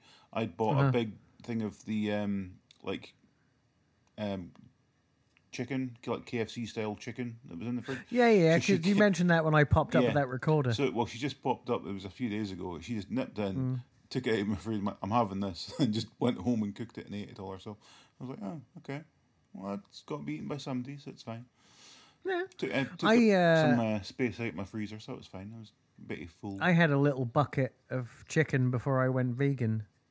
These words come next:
Speaker 2: I think this is one of the things that made me stop eating that, actually, from, uh, ne-, from the local next door.
Speaker 1: Yeah.
Speaker 2: And every bite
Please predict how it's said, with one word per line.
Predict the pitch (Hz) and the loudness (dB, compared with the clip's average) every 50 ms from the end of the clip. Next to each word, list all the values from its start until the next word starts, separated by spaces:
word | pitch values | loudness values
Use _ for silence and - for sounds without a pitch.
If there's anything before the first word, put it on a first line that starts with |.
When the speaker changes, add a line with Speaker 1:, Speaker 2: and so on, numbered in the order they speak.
| _ _ - | _ _ -2
Speaker 2:
I | 165 185 | 0 0
think | 254 381 466 | 0 2 2
this | 403 320 | 2 2
is | 262 | 4
one | 208 196 170 | 4 4 4
of | 156 | 4
the | 143 | 4
things | 135 160 156 143 135 139 | 4 4 4 4 2 0
that | 143 | 0
made | 143 143 139 139 139 135 | 2 2 4 4 4 4
me | 135 | 2
stop | 123 - - 147 127 - | 2 2 0 0 2 2
eating | 147 135 135 123 123 120 117 - _ _ _ - | 2 0 0 0 -2 -2 -2 -4 _ _ _ -6
that, | 139 135 127 120 - _ - - | -4 -4 -4 -4 -8 _ -10 -6
actually, | 117 113 113 110 - 123 117 - _ - - - - - - _ _ _ _ _ _ _ | -4 -4 -4 -6 -8 -10 -10 -10 _ -20 -20 -20 -20 -20 -20 _ _ _ _ _ _ _
from, | - - 151 147 139 139 135 135 | -2 2 4 6 6 6 6 4
uh, | 135 135 135 131 131 127 127 127 127 127 - - - _ _ _ _ _ - | 4 4 4 4 2 2 2 0 0 -2 -4 -10 -18 _ _ _ _ _ -4
ne-, | 135 143 151 151 - - - - | 0 0 0 0 -2 -6 -18 -10
from | - - 151 147 | -6 -2 0 0
the | 143 143 143 | 2 2 2
local | 151 160 156 160 - 170 160 151 | 4 4 4 4 4 2 2 2
next | 156 156 147 - - | 2 0 -2 -2 -2
door. | 180 185 196 214 - _ _ | 0 0 0 -2 -4 _ _
Speaker 1:
Yeah. | - 110 104 95 95 92 _ _ _ _ _ _ _ _ _ _ _ _ _ _ _ _ _ _ _ _ _ _ _ _ - | -8 -6 -6 -6 -8 -10 _ _ _ _ _ _ _ _ _ _ _ _ _ _ _ _ _ _ _ _ _ _ _ _ -6
Speaker 2:
And | 147 156 160 160 156 - | -4 -2 0 -2 0 0
every | - 202 196 - 208 208 185 | 0 0 2 4 4 2 4
bite | 165 - 196 196 175 139 127 | 4 4 6 6 6 6 4